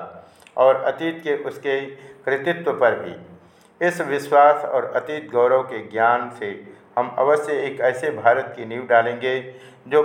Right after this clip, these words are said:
पहले से श्रेष्ठ होगा। अवश्य ही यहाँ बीच-बीच में दुर्दशा और अवनति के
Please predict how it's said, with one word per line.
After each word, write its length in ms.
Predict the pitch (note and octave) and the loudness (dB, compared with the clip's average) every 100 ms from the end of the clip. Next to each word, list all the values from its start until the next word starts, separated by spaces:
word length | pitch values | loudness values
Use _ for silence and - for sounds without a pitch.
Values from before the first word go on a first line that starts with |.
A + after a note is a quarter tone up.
| D3 | 4
पहले 300 | C3+ C#3+ D#3 | 0 2 -4
से 180 | C#3+ A#2+ | -6 -8
श्रेष्ठ 420 | - B2+ B2 B2+ | -6 -8 -8 -10
होगा। 340 | G2 G2 F#2+ F2 - - - _ _ | -12 -6 -4 -4 -8 -20 -20 _ _
अवश्य 400 | C3 E3 E3+ E3+ | 2 4 2 -4
ही 280 | E3 D#3+ - - - A2 | -6 -8 -14 -20 -20 -8
यहाँ 600 | A2+ B2 C3+ C3 - G#2+ | -2 2 4 4 0 -12
बीच-बीच 500 | B2 D3+ D3+ C3+ C3+ B2+ | -8 -6 -6 -8 -8 -8
में 140 | A2+ | -8
दुर्दशा 540 | A2 A#2 A#2 A2+ C3 B2 A#2+ - - - _ | -8 -4 -4 2 4 4 4 -4 -16 -20 _
और 220 | B2 B2 - | 2 2 0
अवनति 380 | A2+ B2+ A#2+ D#3 | -2 -2 -4 -10
के 160 | - | -8